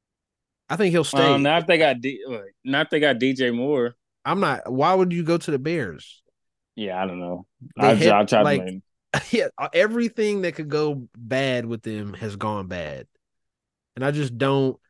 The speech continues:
Speaker 1: And did you see Eberflus, what he said last, like, or earlier this week,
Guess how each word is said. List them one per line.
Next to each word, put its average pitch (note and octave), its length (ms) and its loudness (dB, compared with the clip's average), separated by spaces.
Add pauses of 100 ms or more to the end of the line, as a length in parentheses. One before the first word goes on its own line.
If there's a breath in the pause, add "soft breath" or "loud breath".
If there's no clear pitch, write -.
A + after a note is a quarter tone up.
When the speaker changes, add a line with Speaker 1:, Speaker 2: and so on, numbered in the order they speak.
(360)
Speaker 1:
And F#3+ 120 -2
did G#3+ 120 -2
you C#4 120 2
see C4 260 0
Eberflus, C4+ 760 -2
what F#3+ 180 -2
he B3 140 -2
said C4 460 -2
last, B3 640 -8
like, D#3+ 220 -2
or C#3+ 280 0
earlier G#3 340 2
this A3 200 -6
week, B3 260 -4